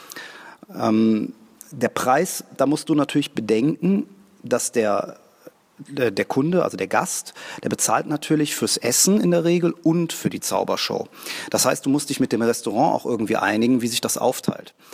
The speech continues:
Eine gute Erfahrung von unserer Seite ist, dass wir gesagt haben, wir brauchen einen Betrag X. Das bedeutet, entweder du sagst ihm, du brauchst einen Festbetrag, ich sag jetzt einfach mal fiktiv zweitausend Euro oder tausendfünfhundert Euro,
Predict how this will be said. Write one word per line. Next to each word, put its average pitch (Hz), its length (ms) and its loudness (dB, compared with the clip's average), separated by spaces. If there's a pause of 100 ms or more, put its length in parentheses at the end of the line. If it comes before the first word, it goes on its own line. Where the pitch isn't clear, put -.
(300)
Eine 101 80 -10
gute 165 240 0
Erfahrung 139 500 2
von 120 200 0
unserer 165 440 2
Seite 151 340 0
ist, - 400 -4 (280)
dass 120 240 0
wir 156 160 2
gesagt 127 460 0
haben, 135 260 2
wir 135 100 4
brauchen 131 540 -2 (180)
einen 127 300 4
Betrag - 540 0
X. - 400 2 (680)
Das - 120 0
bedeutet, 127 420 0
entweder 143 360 2
du 143 100 -4
sagst 127 320 0
ihm, 127 100 0
du 120 80 2
brauchst 107 360 -2
einen 104 160 -2
Festbetrag, - 1040 0 (800)
ich - 80 -14
sag - 160 -6
jetzt 113 120 -2
einfach 113 140 0
mal 107 140 4
fiktiv - 440 -2
zweitausend 104 560 0
Euro 170 300 2
oder 104 320 0
tausendfünfhundert 160 720 0
Euro, 165 340 2